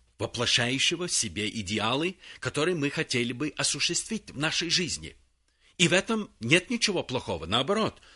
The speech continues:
оно совершенно естественно, нормально и желательно, смотря, конечно, кому мы стараемся подражать. Вот почему важно, чтобы с самых ранних лет мы поставили перед собою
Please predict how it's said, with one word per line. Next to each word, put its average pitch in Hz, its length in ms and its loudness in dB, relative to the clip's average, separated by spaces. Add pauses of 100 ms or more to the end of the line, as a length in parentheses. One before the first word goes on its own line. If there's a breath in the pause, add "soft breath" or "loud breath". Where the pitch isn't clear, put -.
оно 131 160 2
совершенно 143 480 2
естественно, 170 800 0
нормально 165 520 4
и 147 100 0
желательно, 185 600 0 (220 soft breath)
смотря, 135 400 0
конечно, 101 540 -6 (180 soft breath)
кому 131 300 2
мы 95 160 -2
стараемся 113 560 -2
подражать. 143 600 -4 (1000)
Вот 240 180 8
почему 180 560 4
важно, 104 600 2 (180 soft breath)
чтобы 139 380 2
с - 80 2
самых 226 680 2
ранних 226 560 4
лет - 380 4 (320 soft breath)
мы 147 100 8
поставили 202 680 4
перед 185 300 4
собою 180 460 4